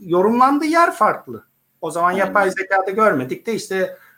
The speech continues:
Speaker 1: akımın taşınması ile ilgili bir takım formüllerde kullandık mesela. Atıyorum şu an.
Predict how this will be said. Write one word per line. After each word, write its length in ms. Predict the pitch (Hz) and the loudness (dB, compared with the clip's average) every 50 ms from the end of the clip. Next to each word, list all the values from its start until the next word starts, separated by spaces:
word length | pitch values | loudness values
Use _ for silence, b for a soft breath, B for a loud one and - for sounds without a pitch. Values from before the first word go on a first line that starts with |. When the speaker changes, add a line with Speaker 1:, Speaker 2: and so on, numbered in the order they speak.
| B - | B -4
Speaker 1:
akımın 420 | 180 170 - - 208 214 220 220 | -4 -2 0 0 2 2 2 0
taşınması 640 | 220 - 190 190 - 202 214 208 214 202 208 - 214 | 0 0 -2 0 -2 -2 0 2 2 2 2 0 -2
ile 240 | 208 185 180 170 165 | -4 -4 -4 -4 -4
ilgili 280 | 147 135 139 139 135 | -4 -6 -8 -8 -10
bir 100 | 131 - | -8 -8
takım 280 | - 143 139 - 143 131 | -8 -8 -6 -6 -8 -6
formüllerde 800 | 131 143 135 120 117 113 110 110 110 107 107 104 104 110 117 - _ _ _ _ _ _ | -4 -2 -2 -2 -2 -4 -6 -6 -6 -6 -6 -6 -8 -10 -12 -14 _ _ _ _ _ _
kullandık 480 | _ - 117 107 104 98 95 95 - _ _ | _ -16 -14 -12 -10 -10 -12 -14 -18 _ _
mesela. 380 | 104 104 - - - _ - - - _ _ _ _ b b b b b b b _ _ - | _ -20 -20 -20 -20 _ -20 -20 -20 _ _ _ _ b b b b b b b _ _ -14
Atıyorum 460 | 123 - - 143 123 104 92 - - _ _ _ _ _ _ | -14 -12 -8 -6 -6 -6 -6 -10 -14 _ _ _ _ _ _
şu 180 | - - 101 | -18 -16 -16
an. 120 | 92 - | -14 -16